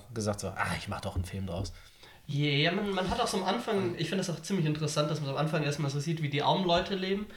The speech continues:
Speaker 2: Also die Hauptpersonen quasi, kann man ja sagen, diese Familie. Warte mal ganz kurz. Äh, die Kim Ki? Kim Ki ist die Familie, oder? Ah, nee, aber die
Speaker 1: Äh,
Speaker 2: Mutter
Speaker 1: die
Speaker 2: ist
Speaker 1: Familie,
Speaker 2: Kim Chong.
Speaker 1: die Familie heißt Kim.
Speaker 2: Ah, okay.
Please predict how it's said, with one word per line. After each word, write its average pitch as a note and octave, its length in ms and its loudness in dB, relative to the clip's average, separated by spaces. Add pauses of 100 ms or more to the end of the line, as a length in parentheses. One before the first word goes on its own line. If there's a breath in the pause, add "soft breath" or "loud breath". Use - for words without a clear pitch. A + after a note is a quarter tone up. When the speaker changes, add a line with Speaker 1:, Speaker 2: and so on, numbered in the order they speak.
(140 loud breath)
Speaker 2:
Also D3 160 6
die C#3+ 100 6
Hauptpersonen F3 680 6
quasi, E3 320 0
kann E3+ 160 2
man E3 80 2
ja D#3+ 100 4
sagen, D#3+ 300 4
diese C#3+ 360 0
Familie. D#3 600 2 (400 loud breath)
Warte C#3+ 160 2
mal E3 140 4
ganz F3 200 0
kurz. G#3+ 280 -6 (420 loud breath)
Äh, C#3 240 6
die C#3 120 4
Kim A3+ 680 0
Ki? D#4 360 -2 (240)
Kim C4 180 0
Ki C4 160 -2
ist D3+ 180 0
die D3+ 100 0
Familie, D#3 460 2
oder? F#3+ 220 0 (180)
Ah, D3 60 2
nee, G3 140 6
aber C3+ 100 4
die C#3 80 2
Speaker 1:
Äh, - 40 6
Speaker 2:
Mutter D#3+ 140 4
Speaker 1:
die C#3 80 4
Speaker 2:
ist - 60 2
Speaker 1:
Familie, F3 300 8
Speaker 2:
Kim D#3 100 6
Chong. D#3+ 60 4
Speaker 1:
die D3 60 4
Familie E3+ 360 6
heißt C#3+ 200 4
Kim. F2+ 200 0 (160)
Speaker 2:
Ah, E3+ 200 4
okay. C3+ 180 -4